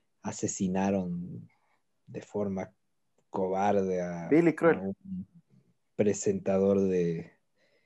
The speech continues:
Speaker 1: de, de un programa, ¿no? De,
Speaker 2: Muy
Speaker 1: de,
Speaker 2: conocido
Speaker 1: de
Speaker 2: y de
Speaker 1: familia.
Speaker 2: años de
Speaker 1: Claro.
Speaker 2: trayectoria.
Speaker 1: Dos millones de seguidores en Instagram estaba viendo.
Speaker 2: Sí, sí, sí, yo también
Speaker 1: Y
Speaker 2: estaba viendo.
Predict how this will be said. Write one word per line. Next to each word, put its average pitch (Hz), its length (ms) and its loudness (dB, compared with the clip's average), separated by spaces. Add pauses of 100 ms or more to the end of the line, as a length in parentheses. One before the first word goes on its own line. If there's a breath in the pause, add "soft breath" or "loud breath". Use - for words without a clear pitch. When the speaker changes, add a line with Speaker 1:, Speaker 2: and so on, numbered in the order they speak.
(380)
Speaker 1:
de, 95 240 2
de 101 120 6
un 123 120 2
programa, 120 500 6
¿no? 98 180 0
De, 87 380 2 (100)
Speaker 2:
Muy 127 200 2
Speaker 1:
de, - 40 -8
Speaker 2:
conocido 120 600 6
Speaker 1:
de 101 80 6
Speaker 2:
y - 20 6
de - 40 0
Speaker 1:
familia. 98 200 8
Speaker 2:
años 98 420 2
de 101 100 2
Speaker 1:
Claro. 101 100 -2
Speaker 2:
trayectoria. 104 600 2 (760)
Speaker 1:
Dos 151 160 8
millones 151 420 8
de 110 140 8
seguidores 123 520 8
en 107 140 4
Instagram 131 580 0
estaba 117 380 -2
viendo. 123 480 -2 (380)
Speaker 2:
Sí, 131 200 -2
sí, 139 140 -4
sí, 113 220 -2
yo 107 80 6
también 104 420 6
Speaker 1:
Y 98 60 4
Speaker 2:
estaba 117 260 2
viendo. 113 340 -2